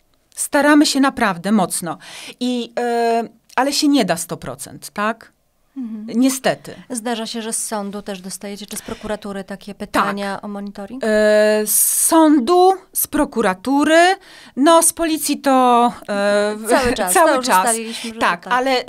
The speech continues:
Speaker 1: chciałam zaznaczyć, że zgodnie z przepisami materiału z monitoringu nie otrzyma osoba postronna, bo
Speaker 2: Mhm.
Speaker 1: takie osoby do nas przychodzą. E, cel jest różny.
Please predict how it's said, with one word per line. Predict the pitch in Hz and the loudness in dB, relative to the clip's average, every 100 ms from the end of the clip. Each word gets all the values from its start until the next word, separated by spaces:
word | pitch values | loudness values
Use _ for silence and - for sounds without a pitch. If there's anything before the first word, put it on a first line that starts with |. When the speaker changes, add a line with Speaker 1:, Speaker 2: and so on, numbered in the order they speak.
| 240 | -4
Speaker 1:
chciałam | - 311 320 | -2 0 0
zaznaczyć, | 247 247 214 185 269 233 | 0 0 -2 -2 -6 -4
że | 233 | -4
zgodnie | 208 294 294 247 240 226 | -2 0 0 0 0 0
z | 220 | -2
przepisami | - 254 247 220 - 170 160 180 247 339 - - - - | -4 -4 -4 -6 -2 -2 -2 -4 -4 -6 -12 -20 -18 -2
materiału | 226 262 269 254 294 330 | 0 0 0 2 2 2
z | 240 | 2
monitoringu | 254 269 269 262 226 202 175 180 240 - - | 2 4 2 0 -4 -4 -4 -4 -6 -8 -6
nie | 226 247 269 311 - | -2 4 4 4 2
otrzyma | 240 226 - - 269 294 285 - | -2 -2 -4 -4 0 2 2 0
osoba | 196 - 220 226 | -4 -6 -2 -4
postronna, | 226 - - 156 151 151 - - - - | -4 -10 -6 -6 -6 -10 -14 -20 -14 -8
bo | 175 | -6
Speaker 2:
Mhm. | 196 214 | -4 -2
Speaker 1:
takie | 170 170 339 | -2 0 -2
osoby | - 220 233 | -2 -2 0
do | 233 | 0
nas | 220 202 | 0 -2
przychodzą. | - 190 170 143 135 - - - - - - - _ - | -2 -4 -6 -8 -8 -12 -16 -20 -20 -20 -20 -20 _ 0
E, | 226 226 220 208 180 - _ _ - | 2 4 4 2 -4 -16 _ _ -6
cel | - 381 370 | 0 4 4
jest | 392 - | 4 2
różny. | 302 233 - 147 131 | 2 2 0 -2 -6